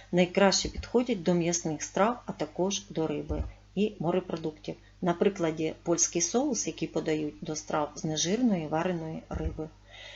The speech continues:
Соуси емульсійного типу уявляють собою яєчно-олійну емульсію. Холодні ж емульсійні соуси найкраще підходять до сендвічі, м'ясних страв тощо. Це є майонез,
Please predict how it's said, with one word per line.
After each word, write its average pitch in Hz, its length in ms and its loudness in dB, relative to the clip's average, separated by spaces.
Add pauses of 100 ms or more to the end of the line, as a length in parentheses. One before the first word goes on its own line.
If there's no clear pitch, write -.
(120)
Соуси 285 580 4
емульсійного 214 680 4
типу 151 360 -6
уявляють 151 580 0 (260)
собою 185 680 0
яєчно-олійну 180 1040 2
емульсію. 151 640 -4 (640)
Холодні 175 500 8
ж - 180 -2
емульсійні 160 500 -2
соуси 269 460 0
найкраще 170 540 0
підходять 156 520 -2 (140)
до 160 140 -6
сендвічі, 190 760 -2
м'ясних 165 380 -2
страв 202 320 0 (260)
тощо. 165 460 0 (1040)
Це - 180 8
є 160 300 6
майонез, 165 680 2